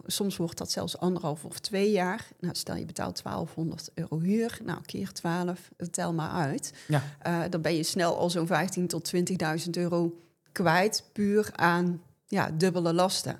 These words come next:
Speaker 2: Mhm.
Speaker 1: Eh, wat ik vaak zie is dat zeker starters dan soms nog wel zeggen, "Oh, maar, eh,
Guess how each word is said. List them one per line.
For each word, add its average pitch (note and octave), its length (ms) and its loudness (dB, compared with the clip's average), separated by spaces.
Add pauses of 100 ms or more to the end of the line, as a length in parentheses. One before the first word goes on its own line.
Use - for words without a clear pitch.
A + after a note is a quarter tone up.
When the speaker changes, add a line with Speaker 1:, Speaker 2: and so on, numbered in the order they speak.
(140)
Speaker 2:
Mhm. B2+ 160 4 (240)
Speaker 1:
Eh, - 180 -2
wat F3+ 120 0
ik E3+ 100 -4
vaak F3+ 260 2
zie G3 280 0
is G3 120 0
dat F3 180 -4
zeker F3 300 -2
starters F#3 520 -2
dan E3+ 180 0
soms E3+ 240 -2
nog E3+ 140 -4
wel D#3+ 140 0
zeggen, - 280 -4
"Oh, G3+ 240 2
maar, F3 180 2
eh, E3+ 60 -6